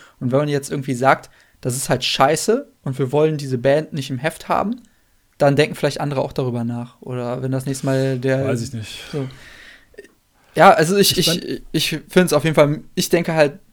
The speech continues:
Speaker 1: so, so oft genug hab ich dann irgendwie die Diskussion gescheut und das ist eigentlich falsch.
Speaker 2: Hm. Ich, also ich kann ja nur, das meine ich jetzt auch einfach auf persönlicher Ebene so, ich bin davon jetzt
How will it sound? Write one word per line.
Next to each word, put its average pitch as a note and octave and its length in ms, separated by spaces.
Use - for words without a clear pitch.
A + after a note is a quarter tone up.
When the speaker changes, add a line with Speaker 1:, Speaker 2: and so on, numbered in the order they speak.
Speaker 1:
so, - 240
so - 180
oft - 140
genug D#3+ 260
hab - 120
ich - 80
dann D3 160
irgendwie C3+ 680
die C3+ 100
Diskussion C3+ 600
gescheut C#3 460
und A#2+ 60
das B2 100
ist A2+ 60
eigentlich A#2 160
falsch. - 320
Speaker 2:
Hm. G#2+ 320
Ich, - 220
also C#3 160
ich C3+ 60
kann D#3+ 120
ja D#3 80
nur, D3 200
das C3 280
meine C#3 120
ich C#3+ 60
jetzt C#3 100
auch - 260
einfach C3 200
auf A#2+ 160
persönlicher C3+ 500
Ebene A#2 240
so, A#2+ 120
ich B2 200
bin D3 140
davon C#3 600
jetzt C3 400